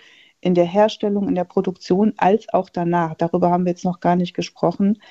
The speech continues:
Die Endlagerung ist immer noch nicht geklärt. Wir produzieren eben auch die nächsten vier Tage immer noch strahlenden Atommüll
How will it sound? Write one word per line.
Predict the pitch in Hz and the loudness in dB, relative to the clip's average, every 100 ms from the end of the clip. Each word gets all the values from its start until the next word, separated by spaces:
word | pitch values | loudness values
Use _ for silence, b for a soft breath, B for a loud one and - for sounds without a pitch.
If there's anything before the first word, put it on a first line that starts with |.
| B B B | B B B
Die | - | 2
Endlagerung | 180 220 208 190 190 196 190 | 4 4 2 0 -2 -4 -4
ist | 185 | -4
immer | 196 196 | -2 0
noch | 190 185 | -2 -4
nicht | 190 - | -6 -6
geklärt. | 175 175 170 185 208 185 | -8 -4 0 2 0 -4
Wir | |
produzieren | 185 180 185 - - 233 240 | -6 -6 -6 -4 2 4 4
eben | 196 185 185 - | 2 0 -2 0
auch | 190 - | -2 0
die | 202 | 0
nächsten | 190 202 - | 0 -2 -6
vier | - 190 | -4 -4
Tage | - 185 190 | -2 -2 0
immer | - 208 202 196 - | 4 4 4 0 0
noch | 175 196 233 _ b b b b | 4 4 2 _ b b b b
strahlenden | - - - 185 196 190 | -16 -10 0 0 0 -6
Atommüll | - 180 - 202 220 220 214 240 | -6 -8 -2 0 0 0 0 -2